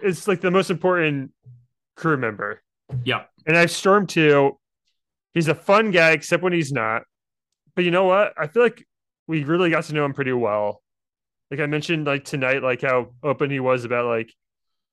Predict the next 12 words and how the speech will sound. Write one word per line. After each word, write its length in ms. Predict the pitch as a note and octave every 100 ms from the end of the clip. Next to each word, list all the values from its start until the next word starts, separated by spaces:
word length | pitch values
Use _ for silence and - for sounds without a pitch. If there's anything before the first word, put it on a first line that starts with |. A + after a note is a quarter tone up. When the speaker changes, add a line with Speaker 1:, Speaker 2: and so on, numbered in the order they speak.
| _ -
Speaker 1:
him 100 | C#3
and 80 |
Natalya. 720 | C3 B2+ B2+ B2 B2 B2 B2 -
He, 140 | F3 -
guy 160 | D#3+ G3
was 160 | G#3+ G3+
always 200 | F3+ E3
pretty 200 | F3+ D3+
real 240 | C3 B2+
with 120 | B2
us. 380 | G#2 G2+ - - _
So 520 | - B2+ A#2+ A#2